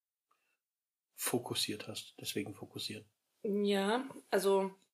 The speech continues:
Speaker 2: mit der Selbstreflexion, ja. Ich, ähm,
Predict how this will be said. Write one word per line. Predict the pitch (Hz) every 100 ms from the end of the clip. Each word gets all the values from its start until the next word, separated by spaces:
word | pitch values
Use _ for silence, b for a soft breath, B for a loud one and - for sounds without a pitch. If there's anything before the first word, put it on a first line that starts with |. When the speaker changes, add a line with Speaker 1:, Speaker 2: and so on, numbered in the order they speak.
| _ _ _ _ - 190
Speaker 2:
mit | 175
der | 165
Selbstreflexion, | 185 - - 240 - 269 - 254 240
ja. | 165 156 240 403 - 311 -
Ich, | - 185 175 - - -
ähm, | 180 175 175 175 170 170 170 175